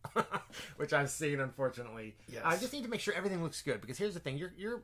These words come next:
Speaker 1: your customer's gonna come through that property before you can seal it, typically, and you want everything to look on purpose.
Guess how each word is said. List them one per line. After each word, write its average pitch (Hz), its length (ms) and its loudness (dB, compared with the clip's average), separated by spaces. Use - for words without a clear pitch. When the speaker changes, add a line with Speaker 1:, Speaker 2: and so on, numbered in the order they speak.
Speaker 1:
your 185 140 -2
customer's 135 500 -4
gonna 120 140 -4
come 127 180 -4
through 131 180 -4
that 123 220 0
property 131 380 -2
before 127 320 -4
you 123 140 -4
can 110 140 -10
seal 123 260 -4
it, 127 140 -6
typically, 147 440 -4
and 156 140 2
you 175 40 0
want 170 180 -2
everything 143 320 -2
to 127 80 -2
look 110 340 -6
on 123 160 -2
purpose. - 640 -8